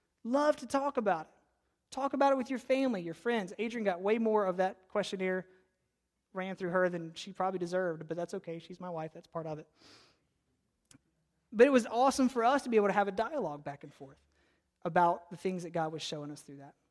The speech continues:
So I encourage you guys, write a personal statement of faith this week. That's kinda my, my challenge. Are y'all gonna, uh, step up to the challenge? I heard a couple. <laughs> Does it take a while to get to the back first and then I get the yes back later?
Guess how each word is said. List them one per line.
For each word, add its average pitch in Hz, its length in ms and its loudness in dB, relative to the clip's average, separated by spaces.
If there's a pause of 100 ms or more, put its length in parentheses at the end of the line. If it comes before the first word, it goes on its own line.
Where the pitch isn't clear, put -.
So - 140 -10
I - 20 -4
encourage 254 340 -2
you 208 60 -4
guys, - 420 -12 (120)
write 226 300 -4
a 269 40 -6
personal 226 320 -4
statement 185 300 -6
of 156 80 -12
faith 156 240 -10
this - 180 -20
week. 139 120 -20 (440)
That's - 100 -18
kinda 226 220 -12
my, 180 140 -8 (400)
my 165 160 2
challenge. 226 680 4
Are 175 80 -2
y'all 196 140 4
gonna, 196 140 0
uh, 196 180 -6
step - 340 4
up 220 120 4
to 208 40 -4
the 202 80 -8
challenge? 233 480 2 (1400)
I 170 40 -14
heard 185 140 -6
a 202 40 -8
couple. 165 340 -8 (380)
<laughs> - 1500 -18
Does 254 80 2 (800)
it 170 100 -12
take 190 160 -2
a 196 60 0
while 180 80 6
to 185 60 2
get 185 100 -2
to 175 80 -4
the 170 60 -6
back 185 260 4
first 190 320 -2
and 175 80 -8
then 180 80 -4
I 180 60 -2
get 175 120 -6
the 170 60 -8
yes 175 300 -2
back 175 260 -4
later? 175 260 -8